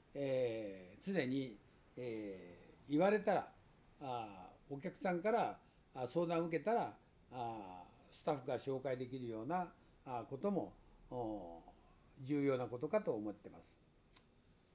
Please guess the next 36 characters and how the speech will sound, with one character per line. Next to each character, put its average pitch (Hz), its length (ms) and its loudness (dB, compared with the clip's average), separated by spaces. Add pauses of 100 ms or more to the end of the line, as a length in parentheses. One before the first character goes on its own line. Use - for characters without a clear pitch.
(300)
え 143 760 6
ー、 127 60 -4
人 220 160 6
生 165 160 6
百 139 240 4
年 151 180 6
時 139 120 0
代、 107 240 0 (500)
え 131 340 2
ー、 131 60 -6
人 196 160 4
生 151 220 4
が 117 160 2
百 147 200 0
年 202 200 2
ま 123 100 2
で 113 120 -2
で 107 120 -4
す - 100 -8
け 190 120 0
ど、 135 200 2 (440)
え 120 440 4
ー、 120 40 0
私 139 280 2
は 156 80 4
今 143 200 2
年 147 240 6
金 156 200 2
生 143 200 2
活 107 200 -4
し - 80 -16
て 120 80 -6
ま 110 140 -4
す - 100 -10
け 185 100 -2
ど、 131 200 0